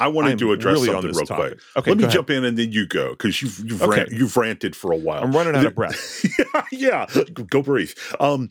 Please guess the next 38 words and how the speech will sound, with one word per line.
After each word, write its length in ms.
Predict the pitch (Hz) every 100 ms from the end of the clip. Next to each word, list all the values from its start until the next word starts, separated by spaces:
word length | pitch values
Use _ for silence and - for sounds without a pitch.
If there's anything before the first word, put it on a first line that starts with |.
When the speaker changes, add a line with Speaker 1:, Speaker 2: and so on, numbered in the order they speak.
| - -
Speaker 2:
so 220 | - 147
there's 220 | 135 113
the 100 | 131
little, 360 | 117 147 147 - _
there's 160 | 113 110
a 40 |
little, 320 | 135 127 123 -
uh, 320 | 101 90 85
subhead 580 | 92 - 143 101 87 73 -
that 160 | 90 82
he's 140 | 76
got 220 | 87 78
here 220 | - 76 67
that 180 | 78
says, 220 | - 85 -
"The 100 | 101
spec 380 | - 139 147
is 140 | - -
technically 540 | - - 113 113 87 -
accurate, 580 | 85 90 - 69 67 - -
but 200 | 139 107 -
misleading 680 | 78 120 - 92 101 90 80
out 120 | 78
of 120 | -
context." 760 | - 92 87 - 65 - - - - - - - - _ _ _ -
Brent, 380 | - 190 226 - _ _ _ _ _ - -
let 80 | 147
me 100 | 123
interview 320 | 98 87 76
you 180 | 69 78
for 220 | - 82
a 40 |
moment. 260 | 73 71 73
Speaker 1:
Okay, 280 | 104 87 - -
yes. 280 | 123 98 -
Speaker 2:
Have 120 | 123
you 200 | 202 165
ever, 440 | 95 113 131 156